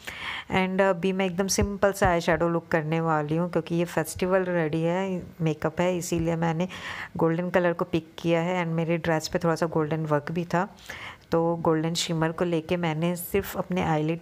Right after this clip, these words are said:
पे spread कर लिया है। And at the same time मैं अपने, अ, hair points जो हैं वहाँ पे highlight करने के लिए भी उसको यूज़ कर ले रही हूँ। तो ये, अ, दोनों step फटाफट हो जाएंगे।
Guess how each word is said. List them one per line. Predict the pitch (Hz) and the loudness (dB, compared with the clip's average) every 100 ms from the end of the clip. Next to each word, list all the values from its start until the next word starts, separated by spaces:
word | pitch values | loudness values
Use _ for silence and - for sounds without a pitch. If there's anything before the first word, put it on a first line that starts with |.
| - | -4
पे | 185 | -4
spread | - 170 160 165 | -2 0 0 0
कर | - | -2
लिया | 180 175 165 | 0 0 0
है। | 160 185 - | 0 -2 -2
And | 170 165 165 180 175 160 | -2 0 0 -2 -2 -6
at | 151 | -2
the | 175 - | -2 0
same | 165 175 | -2 -2
time | 180 175 175 | -2 -2 0
मैं | 180 | 0
अपने, | 170 165 175 170 - - - - | 0 0 -2 -4 -12 -10 -10 0
अ, | 160 156 156 156 | 2 2 2 -2
hair | - 160 160 | 0 2 2
points | 160 170 160 160 - | 2 0 0 -2 -2
जो | 185 165 | 0 2
हैं | 170 175 | 2 0
वहाँ | 160 151 - | 0 0 0
पे | 175 | 0
highlight | 170 151 160 160 | 2 2 0 0
करने | 180 160 160 | -2 0 -2
के | 165 | -2
लिए | 160 | 0
भी | |
उसको | 165 - 160 | -2 0 -2
यूज़ | 151 147 | 0 -4
कर | - 151 | -2 -2
ले | 147 147 | 0 -2
रही | 156 | 0
हूँ। | 214 - - - - | -4 -6 -14 -12 -2
तो | 170 | 0
ये, | 170 175 170 175 - - | 2 2 -2 -6 -6 0
अ, | 160 156 156 156 - - - - - - | 2 2 0 -4 -8 -14 -14 -18 -18 -4
दोनों | 175 170 170 | 0 2 2
step | 170 - 170 | 0 0 2
फटाफट | 175 180 175 175 | 2 0 0 0
हो | 165 | 0
जाएंगे। | 147 156 151 185 | 0 -2 0 -2